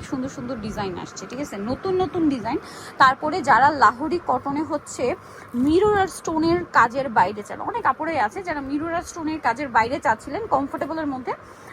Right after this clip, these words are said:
তাদের জন্য আজকে কালেকশন থাকবে, যেমন এই যে জরিপাতির মধ্যে আসে, ঠিক আছে। এগুলো দেখাবো, প্রাইস বলে দিব, অনলাইনের জন্য ভিডিওর স্ক্রিনে নাম্বারে কন্ট্যাক্ট করবেন। সুন্দর একটা কালেকশন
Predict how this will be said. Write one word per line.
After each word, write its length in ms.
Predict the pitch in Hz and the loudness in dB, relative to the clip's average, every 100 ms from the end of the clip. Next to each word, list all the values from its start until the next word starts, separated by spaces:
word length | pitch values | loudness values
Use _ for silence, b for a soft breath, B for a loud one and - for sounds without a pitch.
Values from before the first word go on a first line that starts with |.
| - | 4
তাদের 200 | 311 311 339 | 6 6 0
জন্য 120 | 392 311 | 2 2
আজকে 140 | - 277 | 2 2
কালেকশন 300 | 214 196 - 233 | 2 2 -4 -4
থাকবে, 200 | 226 202 202 | -4 -4 -6
যেমন 140 | 226 247 | -4 -4
এই 40 | 247 | -6
যে 40 | 240 | -4
জরিপাতির 460 | 269 302 262 247 202 | -4 -2 -4 -4 -8
মধ্যে 180 | 185 185 | -8 -8
আসে, 120 | 156 226 | -10 -10
ঠিক 100 | - | -6
আছে। 100 | 440 233 | -6 -6
এগুলো 160 | 262 269 | -4 0
দেখাবো, 260 | 262 339 302 440 | 2 2 0 2
প্রাইস 200 | 269 269 254 | 0 0 -2
বলে 120 | 277 262 | -6 -2
দিব, 80 | 320 330 | 2 2
অনলাইনের 260 | 254 254 247 | 0 -6 -8
জন্য 120 | 339 277 | -8 -8
ভিডিওর 260 | 247 254 - | -6 -6 -4
স্ক্রিনে 220 | 330 302 | -2 0
নাম্বারে 200 | 277 247 220 | 0 0 -2
কন্ট্যাক্ট 260 | 175 180 - | -4 -6 -10
করবেন। 180 | 170 - | -10 -8
সুন্দর 320 | 302 277 277 277 | -6 -6 -4 -4
একটা 160 | 262 302 - | -4 -6 -4
কালেকশন 340 | 202 214 254 | -4 -6 -8